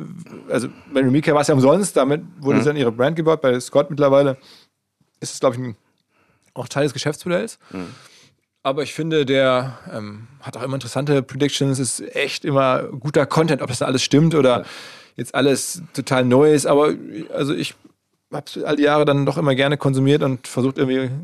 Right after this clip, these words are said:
Speaker 1: gratis zu bekommen.
Speaker 2: Wie alles, alles, also ob stimmt, ich meine, die, die machen ja alle, also das machst, machst du ja, also hast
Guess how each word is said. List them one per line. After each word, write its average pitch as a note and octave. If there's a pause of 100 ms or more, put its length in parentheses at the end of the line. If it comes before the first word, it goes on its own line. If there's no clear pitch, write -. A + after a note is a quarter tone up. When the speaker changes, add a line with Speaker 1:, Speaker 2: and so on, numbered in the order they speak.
Speaker 1:
gratis C3+
zu C#3
bekommen. A#2+
Speaker 2:
Wie G#2
alles, G2+
alles, F2+
also F2+
ob -
stimmt, -
ich A2
meine, A2
die, F#2+
die G2
machen G#2
ja F#2
alle, D#3
also -
das F2
machst, -
machst -
du F#2+
ja, F2 (200)
also D#2
hast -